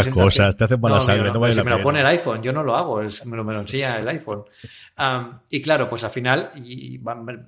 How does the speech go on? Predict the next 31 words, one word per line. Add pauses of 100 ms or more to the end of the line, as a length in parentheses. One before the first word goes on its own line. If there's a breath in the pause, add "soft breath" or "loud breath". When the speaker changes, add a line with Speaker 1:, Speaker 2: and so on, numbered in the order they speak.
Speaker 1:
ya
se
van
a
cumplir
tres
años
y,
bueno,
pues
es
un
diseño
que
igual
sí
que
se
puede
actu-,
actualizar,
es
perfectamente
vi-,
vigente,
vamos,
no
creo
que
haga
falta